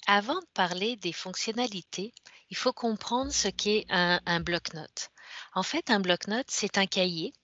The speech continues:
dans lequel il y a des sections, comme ici, art, sciences, histoire, et dans ces sections, il y a des pages. Donc, e-, exemple, lecture un, lecture deux, course info.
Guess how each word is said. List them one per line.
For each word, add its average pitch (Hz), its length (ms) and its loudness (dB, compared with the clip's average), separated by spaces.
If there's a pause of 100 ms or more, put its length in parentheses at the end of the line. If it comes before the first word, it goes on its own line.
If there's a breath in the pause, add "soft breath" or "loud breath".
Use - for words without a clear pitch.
(580 loud breath)
dans 196 180 6
lequel 233 400 -2 (140)
il 190 200 -4
y 190 120 2
a 220 200 2 (100)
des 190 420 -4
sections, - 720 -2 (260)
comme 175 240 -6
ici, 202 420 -6 (120)
art, 190 500 0
sciences, 180 640 -2
histoire, 190 640 -6 (480 loud breath)
et 190 140 6
dans 247 300 0
ces 254 240 -2
sections, - 680 -2 (220)
il 196 220 4
y 208 80 4
a 208 60 4
des 196 160 2
pages. 151 600 2 (460)
Donc, 165 220 -12
e-, 156 60 -12 (220)
exemple, 175 480 -8
lecture 170 480 -4
un, 190 140 0
lecture 175 460 -4
deux, 175 260 -6
course - 400 -4
info. - 420 -6